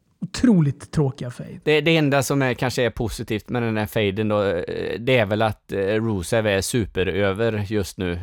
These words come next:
Speaker 2: Där man hörde, där hörde man ju det på publiken när de ro-, körde då <laughs> Rusev Day, eh, igen, men skitsamma, bara de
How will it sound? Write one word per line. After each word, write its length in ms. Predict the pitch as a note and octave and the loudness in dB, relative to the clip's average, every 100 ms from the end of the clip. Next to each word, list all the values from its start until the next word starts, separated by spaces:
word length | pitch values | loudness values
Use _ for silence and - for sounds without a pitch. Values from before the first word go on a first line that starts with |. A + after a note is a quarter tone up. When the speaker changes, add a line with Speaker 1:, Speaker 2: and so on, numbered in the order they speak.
| - | -8
Speaker 2:
Där 120 | A2 | -6
man 160 | A2 G#2+ | -2 0
hörde, 260 | G#2+ G2 | 0 -2
där 280 | A2 C3 A#2+ | 0 2 4
hörde 240 | A#2+ G2+ | 2 0
man 120 | G2 G2+ | -2 0
ju 40 | |
det 120 | F#2 | -2
på 140 | G#2 G2 | -2 -6
publiken 540 | G2+ F#2+ E2+ - F#2+ | -6 -6 -6 -6 -6
när 100 | F#2 | -4
de 220 | F#2+ F#2+ | -4 -6
ro-, 100 | - - - - - | -10 -14 -20 -20 -4
körde 280 | - A2 G#2 D#3+ | -2 0 0 0
då 80 | |
<laughs> 60 | G#2 | 2
Rusev 460 | B2 B2 - A#2+ A#2 | 2 0 2 0 2
Day, 280 | D#3 D#3 C#3 | 2 4 2
eh, 400 | C3 C#3 C3+ B2+ - | 0 0 0 -2 -2
igen, 340 | C#3+ C3+ C#3 C#3 | 2 2 2 0
men 400 | C3+ C3+ B2+ C3 | -2 -2 -4 -4
skitsamma, 680 | D3+ C3+ - C3 B2 C3+ | -2 -2 0 0 2 0
bara 400 | C3+ B2+ C3+ A#2+ | -2 0 2 2
de 340 | A#2+ B2 A#2+ | 2 0 -2